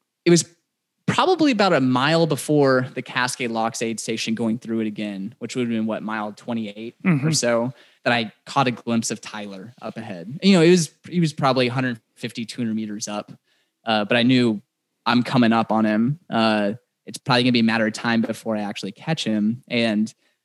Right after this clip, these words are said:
Speaker 1: I started thinking in my head, "What, what am I actually gonna do once I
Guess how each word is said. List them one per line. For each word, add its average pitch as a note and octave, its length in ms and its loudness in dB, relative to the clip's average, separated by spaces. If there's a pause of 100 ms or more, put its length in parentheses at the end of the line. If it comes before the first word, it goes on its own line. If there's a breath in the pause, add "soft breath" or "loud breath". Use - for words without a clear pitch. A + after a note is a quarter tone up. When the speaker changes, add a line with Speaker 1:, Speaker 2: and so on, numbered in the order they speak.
(140)
Speaker 1:
I A#2+ 80 -2
started B2+ 240 4
thinking C3 160 6
in A#2+ 60 4
my A2+ 80 2
head, A2+ 260 0
"What, A#2 440 4
what B2+ 180 4
am C3+ 80 6
I B2+ 100 4
actually B2 300 -2
gonna A2+ 160 0
do A2 440 -2
once A2+ 300 -6
I G#2 320 -6